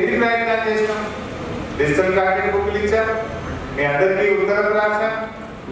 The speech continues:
మీ పిల్లలకు టిఫిన్లు పెట్టాం, టెలికాన్ఫరెన్స్ పెట్టాం. అంతేకాకుండా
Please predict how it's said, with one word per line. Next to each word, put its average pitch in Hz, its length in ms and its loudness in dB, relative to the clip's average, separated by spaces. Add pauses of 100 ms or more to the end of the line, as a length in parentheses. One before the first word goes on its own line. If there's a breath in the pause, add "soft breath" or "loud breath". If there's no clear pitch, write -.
(220)
మీ 165 80 0 (100)
పిల్లలకు 202 460 4
టిఫిన్లు 185 400 2
పెట్టాం, 214 340 4 (720)
టెలికాన్ఫరెన్స్ 208 760 2 (100)
పెట్టాం. 220 320 2 (720)
అంతేకాకుండా 220 720 2